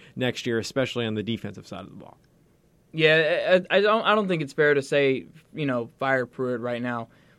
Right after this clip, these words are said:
Speaker 2: Like you said, they can't really afford it. Butch Jones is still getting paychecks, and there's, there's a lot of his guys still on this roster.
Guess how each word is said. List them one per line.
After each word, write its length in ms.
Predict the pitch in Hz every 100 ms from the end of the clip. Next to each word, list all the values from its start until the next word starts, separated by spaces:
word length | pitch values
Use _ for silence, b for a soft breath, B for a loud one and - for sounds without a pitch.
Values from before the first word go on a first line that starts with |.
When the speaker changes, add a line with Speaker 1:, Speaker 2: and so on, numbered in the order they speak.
| b
Speaker 2:
Like 220 | - 151 156
you 60 |
said, 300 | 139 123 -
they 100 | 135
can't 180 | 139 180
really 200 | 160 151
afford 320 | 143 160 156
it. 200 | 156 -
Butch 240 | 156 220 -
Jones 260 | 180 170 160
is 80 | -
still 220 | 156 151
getting 280 | 147 139 135
paychecks, 680 | 139 139 151 135 131 - _ b b b -
and 500 | 147 147 139 131 110 _ _ _ _ _ _ -
there's, 360 | 160 170 214 196
there's 220 | 185 180
a 60 | 180
lot 240 | 214 233
of 140 | 220 160
his 300 | 185 185 160
guys 360 | 151 147 139
still 500 | - _ 143 143 147
on 260 | 147 139 131
this 200 | 127 123
roster. 640 | 120 107 104 - 104 98